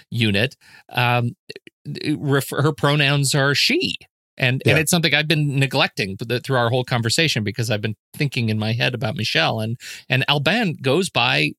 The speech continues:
Speaker 1: she and auntie. And, uh, you know, "I've been a better mother than, than her mother and, or than his mother," and those kinds of, of things. And they, they in the family refer to, um, to Alban as she.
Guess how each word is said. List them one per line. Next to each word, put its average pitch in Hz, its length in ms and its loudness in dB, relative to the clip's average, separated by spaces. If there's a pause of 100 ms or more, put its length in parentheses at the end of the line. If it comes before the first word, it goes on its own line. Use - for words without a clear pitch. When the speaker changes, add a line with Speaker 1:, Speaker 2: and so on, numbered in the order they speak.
Speaker 1:
she 185 380 0
and 110 200 -2
auntie. 117 560 0
And, 107 460 0 (460)
uh, 113 420 2
you 120 220 0
know, 104 180 0
"I've 117 160 0
been 123 140 0
a 120 40 2
better 117 240 0
mother 131 400 2
than, 110 680 -2
than 110 180 -2
her 123 140 -2
mother 117 580 0
and, 107 480 -2 (140)
or 127 100 2
than 127 160 2
his 127 180 0
mother," 131 440 0
and 123 260 -2 (300)
those 156 180 2
kinds 147 400 0
of, 127 240 -2
of 135 160 -4
things. 190 180 0
And 127 160 4
they, 139 240 2
they 123 280 0
in 151 220 0
the 185 80 2
family 190 420 0
refer 107 400 -2
to, 98 340 -4 (420)
um, 104 340 -6 (340)
to 120 200 -4
Alban 107 380 -4
as 104 160 -4
she. 110 420 -6